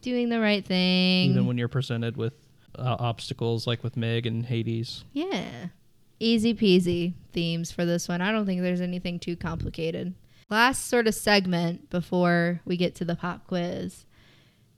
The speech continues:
Speaker 1: Did Josh like the movie?
Speaker 2: I loved it. Yeah, I thought it was really fun. I, I don't know if I saw it or not. I don't remember seeing it, so it felt fresh. But
Speaker 1: You
Speaker 2: I
Speaker 1: mean when
Speaker 2: could
Speaker 1: you
Speaker 2: have
Speaker 1: were
Speaker 2: seen it.
Speaker 1: younger?
Speaker 2: Yeah, like, when I was a kid, I might have seen it. I remember having the plates that McDonald's had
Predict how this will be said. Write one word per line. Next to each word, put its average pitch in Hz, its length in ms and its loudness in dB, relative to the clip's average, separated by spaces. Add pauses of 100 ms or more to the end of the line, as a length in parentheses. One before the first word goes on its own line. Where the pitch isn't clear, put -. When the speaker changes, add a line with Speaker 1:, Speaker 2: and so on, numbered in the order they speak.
Speaker 1:
Did 196 160 4
Josh 240 320 6
like 220 180 4
the 180 100 0
movie? 170 500 -2 (360)
Speaker 2:
I 139 80 4
loved 127 260 2
it. 117 220 0
Yeah, 123 180 4
I 120 80 2
thought 135 140 0
it - 40 -2
was 131 160 -2
really 123 180 2
fun. 120 520 0 (360)
I, 175 180 8
I 175 40 10
don't 170 320 6
know 139 200 10
if 123 140 4
I 123 60 4
saw 110 300 0
it 101 80 -6
or 113 100 -4
not. 113 240 -6
I 139 100 4
don't 165 180 4
remember 147 280 4
seeing 147 240 2
it, 139 120 2
so 120 160 -2
it - 80 -8
felt 131 200 0
fresh. 135 440 2
But 135 180 0
Speaker 1:
You 233 60 8
Speaker 2:
I 233 40 8
Speaker 1:
mean 226 160 8
when 202 120 10
Speaker 2:
could 190 80 8
Speaker 1:
you 190 40 8
Speaker 2:
have 185 40 6
Speaker 1:
were 180 40 6
Speaker 2:
seen 180 80 6
it. - 20 6
Speaker 1:
younger? 180 460 2 (220)
Speaker 2:
Yeah, 123 420 6
like, 151 160 4
when 160 100 4
I 160 60 6
was 147 120 4
a 143 40 -2
kid, 123 240 4
I 123 160 4
might 123 300 4
have 139 120 0
seen 165 220 0
it. 170 240 2
I 135 60 2
remember 131 300 0
having 131 260 2
the 117 80 0
plates 127 500 -2
that 117 160 -4
McDonald's 120 480 -2
had 175 240 2